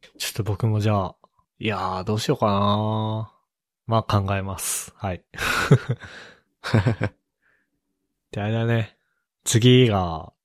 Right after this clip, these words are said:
まあ、今回エピソード九十九なんで、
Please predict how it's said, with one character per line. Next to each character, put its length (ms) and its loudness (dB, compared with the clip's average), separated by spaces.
ま 80 0
あ、 20 0
今 220 6
回 260 4
エ 60 2
ピ 80 -6
ソ 140 2
ー 20 -2
ド 80 -2
九 220 6
十 160 0
九 220 2
な 140 -2
ん 80 -8
で、 240 -12